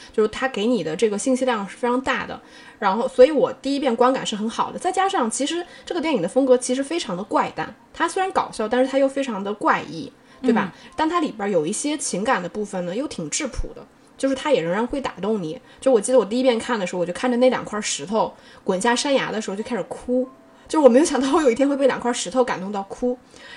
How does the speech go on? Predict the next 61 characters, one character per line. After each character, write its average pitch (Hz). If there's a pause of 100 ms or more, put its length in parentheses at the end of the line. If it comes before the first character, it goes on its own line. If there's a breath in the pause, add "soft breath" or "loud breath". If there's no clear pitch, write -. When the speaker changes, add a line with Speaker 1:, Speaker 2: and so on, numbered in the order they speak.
(120 loud breath)
Speaker 1:
然 220
后 294
到 294
我 175
第 269
二 339
遍 185
看 208
的 170
时 -
候， 185
其 -
实 254
第 269
二 285
遍 247
看 254
主 180
要 160
是 220
为 277
了 208
去 -
做 254
一 226
些 247 (220 loud breath)
信 -
息 277
提 254
取 -
嘛， 117
对 -
吧？ 175
为 220
了 202
做 208
我 185
们 143
这 175
期 214
节 -
目。 156 (240 loud breath)
但 330
总 226
体 254
而 190
言 175
吧， 165
我 160
觉 165
得 180
这 254
个 240
片 247
子 226
还 180
是 214
挺 196
不 -
错 202
的 175